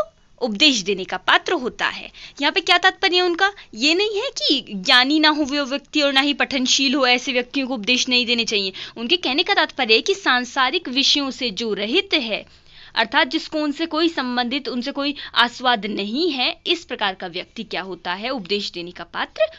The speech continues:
होता है। चलिए नेक्स्ट क्वेश्चन देखते हैं। नेक्स्ट क्वेश्चन है हमारा, शुकनासोपदेश विहित है तारापीठ के लिए, चंद्रापीठ के लिए, महाश्वेता के लिए या फिर सुखदेव के लिए?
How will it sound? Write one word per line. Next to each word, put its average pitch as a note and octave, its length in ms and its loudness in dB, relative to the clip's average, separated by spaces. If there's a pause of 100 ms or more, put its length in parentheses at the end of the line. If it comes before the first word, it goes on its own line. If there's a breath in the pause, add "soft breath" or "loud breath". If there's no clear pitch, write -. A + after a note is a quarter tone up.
(160 loud breath)
होता F#3+ 260 -4
है। - 220 -6 (420 soft breath)
चलिए - 340 0 (320 soft breath)
नेक्स्ट - 220 -4
क्वेश्चन A#3 300 -2
देखते B3 260 -2
हैं। F4 60 2
नेक्स्ट B3 260 -4
क्वेश्चन G#3+ 300 -6
है G3+ 80 -2
हमारा, F#3 300 0 (760)
शुकनासोपदेश F#4 960 2
विहित C#4 460 2
है - 240 -12 (520 loud breath)
तारापीठ A3+ 640 -2
के E4 100 -2
लिए, E4+ 220 -4 (240)
चंद्रापीठ A#3 640 -6
के E4 120 -4
लिए, E4 240 -6 (180)
महाश्वेता C4 640 -6
के A3+ 160 -12
लिए B3+ 240 -10 (160)
या D#4 120 -6
फिर G#4+ 140 -4
सुखदेव B3+ 600 -2
के F#3+ 80 -6
लिए? C#3 240 -14